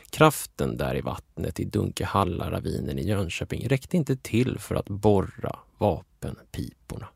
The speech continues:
Man sökte och hittade en större höjdskillnad. Där uppe, vid förkastningsbranten, vid fallen, vid Huskvarnaån. Där hamnade då den vapenfabrik som blev början på Huskvarna.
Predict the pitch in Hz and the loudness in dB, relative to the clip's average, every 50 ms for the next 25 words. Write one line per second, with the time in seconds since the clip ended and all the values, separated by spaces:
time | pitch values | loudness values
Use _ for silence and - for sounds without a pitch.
0 | _ _ _ _ _ _ _ _ _ _ _ - - - - - - 120 127 127 | _ _ _ _ _ _ _ _ _ _ _ -20 -20 -20 -4 4 8 8 8 10
1 | - - 139 123 107 - - - - 139 143 - 98 107 113 110 - _ _ - | 8 8 8 8 8 6 0 -4 -6 -6 -2 0 2 2 2 2 -2 _ _ -14
2 | - - - 90 98 - - - - 92 90 87 87 85 - 92 - - 143 131 | -10 -6 -4 -2 -2 -2 -2 -2 0 0 0 0 -2 -6 -8 -4 0 2 2 2
3 | 117 92 - - - - 120 131 135 - - - - - - _ _ _ _ _ | 2 2 -2 -6 -4 -2 -2 -2 -2 -4 -8 -10 -12 -16 -20 _ _ _ _ _
4 | _ _ _ _ _ _ _ _ - 95 85 90 82 - - _ - - - - | _ _ _ _ _ _ _ _ 2 4 4 2 0 -4 -6 _ -18 -18 -18 -20
5 | _ _ _ _ - 131 127 151 135 - 139 123 - - - - 85 82 82 - | _ _ _ _ 4 6 6 4 4 6 4 4 4 2 -2 -6 -6 -6 -8 -6
6 | - - 76 64 - - - - - - - - _ _ - - _ _ - 127 | -4 -4 -4 -4 -6 -8 -12 -12 -12 -12 -12 -14 _ _ -20 -20 _ _ 4 4
7 | 117 - - 107 95 90 85 - - 67 64 69 - - - _ _ _ _ _ | 4 6 4 4 4 4 2 -2 -6 -6 -6 -6 -8 -10 -12 _ _ _ _ _
8 | _ 120 113 90 104 117 107 - - - - - - 101 95 92 92 92 - - | _ 4 6 6 6 6 4 4 0 -4 -4 -2 0 0 0 0 -2 -2 -2 -2
9 | 104 82 - - 117 - - _ _ _ _ _ _ _ _ _ _ _ _ _ | -2 -2 -4 -8 -14 -16 -20 _ _ _ _ _ _ _ _ _ _ _ _ _
10 | _ _ _ _ _ - 165 160 139 131 139 113 95 92 95 117 139 135 107 - | _ _ _ _ _ 6 8 8 10 10 8 6 6 6 4 4 4 4 4 2
11 | 62 - - - _ _ _ - 107 95 90 87 104 95 80 - - - 92 98 | 0 -4 -6 -12 _ _ _ 4 4 4 4 4 2 2 2 0 -4 -4 -2 -2
12 | 85 82 - 71 64 - - - 107 104 98 95 87 92 104 117 113 101 - - | -2 -2 -2 -4 -4 -4 -2 -2 0 2 2 2 2 4 6 6 6 6 4 2
13 | 82 101 90 82 - - - _ _ _ _ _ _ - - - - - - - | 0 -2 -2 -2 -6 -8 -14 _ _ _ _ _ _ -10 -8 -6 -6 -6 -6 -4
14 | - 92 - - - - - - - - - - - 110 | -4 -4 -4 -4 -6 -8 -10 -10 -10 -10 -8 -8 -10 -14